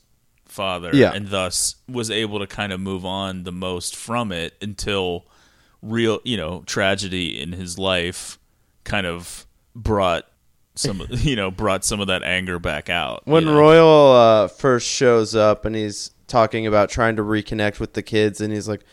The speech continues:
Speaker 2: the first thing I thought we'd do is, uh, go out to the cemetery, visit my mother, and, uh, <laughs> Richie's like, "Oh, Rachel," or whatever.
Speaker 1: Yeah.
Speaker 2: Yeah, Rachel's not there, too, and he's like, "Who's Rachel?"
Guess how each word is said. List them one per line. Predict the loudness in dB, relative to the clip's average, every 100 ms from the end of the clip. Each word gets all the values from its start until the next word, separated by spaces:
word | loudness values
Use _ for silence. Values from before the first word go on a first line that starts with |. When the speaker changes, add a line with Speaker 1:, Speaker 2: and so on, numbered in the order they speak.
| _ _ _
Speaker 2:
the | 0
first | 4 2 2
thing | 0 2
I | 2
thought | 6 6
we'd | 6 2
do | 4 4 6
is, | 6 4
uh, | 4 6 4 2
go | 4 8
out | 8 6 2 -2
to | -2
the | 0
cemetery, | 2 2 2 4 6 6 6 4
visit | 2 2 2
my | 2 2
mother, | 4 6 6 6 4 0 -20 -20 -18
and, | -2 0 2 2
uh, | 4 4 4 2 0
<laughs> | -2 -2 -10 -16 -16 _ -20 -20 -18 -16 -14 -14 -2
Richie's | 0 2 0 2 6
like, | 6 4 6
"Oh, | 8 8
Rachel," | 8 8 8 6 2 4 6 4
or | 4
whatever. | 4 4 4
Speaker 1:
Yeah. | 4 2
Speaker 2:
Yeah, | 2
Rachel's | 6 8 8 4 4
not | 4
there, | 6 6
too, | 6 2 4
and | 2
he's | 2
like, | 0 2
"Who's | 0 0
Rachel?" | 2 4 6 6 8 8